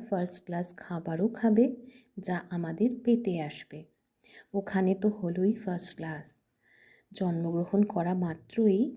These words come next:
খাওয়া দাওয়া সবই শুদ্ধ হয়। তাই এমন স্বর্গে যাওয়ার জন্য তৈরি হওয়া উচিত। তোমাদের বাবাকে স্মরণ করতেই হবে।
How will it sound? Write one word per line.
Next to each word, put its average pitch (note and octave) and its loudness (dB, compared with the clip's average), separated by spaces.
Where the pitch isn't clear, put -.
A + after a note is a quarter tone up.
খাওয়া E3 -8
দাওয়া E3 -2
সবই A#3 4
শুদ্ধ - -8
হয়। D#3+ -10
তাই F#3 4
এমন F#3+ 6
স্বর্গে F3+ -2
যাওয়ার E3 -4
জন্য F#3 0
তৈরি F#3+ 2
হওয়া D#3+ -8
উচিত। D#3+ -12
তোমাদের G#3+ 6
বাবাকে F#3 -2
স্মরণ F#3+ 0
করতেই F#3 -2
হবে। F3+ -10